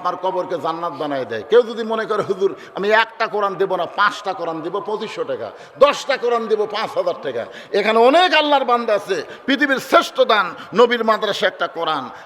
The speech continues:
আপনাদের কাছে ব্যাগ যাবে, রুমাল যাবে, একজন উঠবেন না, এখনই হাত দেখাচ্ছেন। এখনই যদি আপনি না শুনে চলে উঠে যান, তাহলে লিমা তাকুলু মা লা তাফআলুন, যে কথা বলে তার সাথে কাজের মিল নাই, ওই হলো টাটকা মুনাফিক। জোরে কোন, কি মুনাফিক? কথা কয় না কেন?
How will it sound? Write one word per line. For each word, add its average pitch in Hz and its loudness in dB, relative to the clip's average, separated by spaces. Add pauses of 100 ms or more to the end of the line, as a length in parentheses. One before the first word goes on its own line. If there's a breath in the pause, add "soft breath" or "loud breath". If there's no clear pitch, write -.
আপনাদের 196 0
কাছে 214 -2
ব্যাগ 196 2 (100)
যাবে, 202 0
রুমাল 202 0
যাবে, 208 4
একজন 370 6
উঠবেন 247 4
না, 185 0 (240 loud breath)
এখনই 285 2
হাত - 2
দেখাচ্ছেন। 196 -4 (240 loud breath)
এখনই 370 6
যদি 370 6
আপনি 330 4
না 302 4
শুনে 311 4
চলে 294 0
উঠে 277 2
যান, 208 0 (240 loud breath)
তাহলে 269 4
লিমা 269 4
তাকুলু 339 6 (200 loud breath)
মা 240 8
লা 240 4
তাফআলুন, 202 2 (220 loud breath)
যে 156 8 (100)
কথা 294 2
বলে 277 4
তার 254 0
সাথে 240 -4
কাজের 226 0
মিল 208 -2
নাই, 180 -2 (180 loud breath)
ওই 247 6
হলো 247 4
টাটকা 262 2
মুনাফিক। 180 0
জোরে 208 4
কোন, 220 2
কি 247 -4
মুনাফিক? 202 0 (920)
কথা 214 0
কয় 160 -2
না 117 -6
কেন? 92 -12